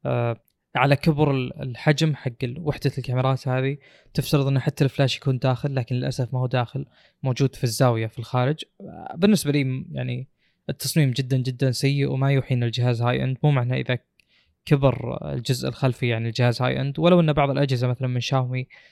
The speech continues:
زي نسخ الألترا اعتيادا تجي ب-، بوحدة كاميرات خلينا نقول مستطيلة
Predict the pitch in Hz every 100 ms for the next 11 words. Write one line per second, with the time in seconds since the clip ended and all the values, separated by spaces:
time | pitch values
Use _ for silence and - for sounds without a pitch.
0 | _ - 135 123 120 131 131 135 135 135
1 | 135 123 - 131 131 123 127 127 - 123
2 | 127 113 123 117 113 - _ _ _ _
3 | _ _ _ 135 139 143 - 147 - 143
4 | 135 143 143 139 127 127 139 131 120 -
5 | 135 131 117